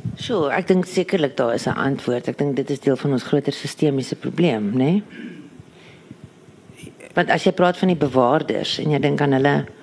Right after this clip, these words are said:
ongelooflike, ja, dat hulle ook al, eh, verval het sonder selfrespek en sulke goeters, is dit nie maar 'n groter sistemiese probleem nie, wat, wat manifesteer in Paulsmoor nie?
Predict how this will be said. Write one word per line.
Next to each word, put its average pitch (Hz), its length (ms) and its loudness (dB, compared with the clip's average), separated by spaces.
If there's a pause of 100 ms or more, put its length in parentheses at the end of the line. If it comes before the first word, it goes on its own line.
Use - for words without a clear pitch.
(560)
ongelooflike, 151 1000 4 (1080)
ja, 131 340 6
dat 151 180 0
hulle 160 160 6
ook 151 180 2
al, 147 160 4 (160)
eh, 135 220 4
verval 175 420 2
het 156 200 0
sonder 151 260 2
selfrespek 143 760 0
en 131 100 0
sulke - 220 -4
goeters, - 680 -6 (360)
is 147 100 0
dit 147 120 0
nie 160 80 2
maar 143 200 4
'n 143 40 0
groter 143 400 0
sistemiese 139 580 -2
probleem 131 480 -2
nie, 120 160 -2
wat, 127 180 -2 (320)
wat - 260 -4
manifesteer 143 640 0
in 139 140 -2
Paulsmoor 117 640 -2
nie? - 160 -8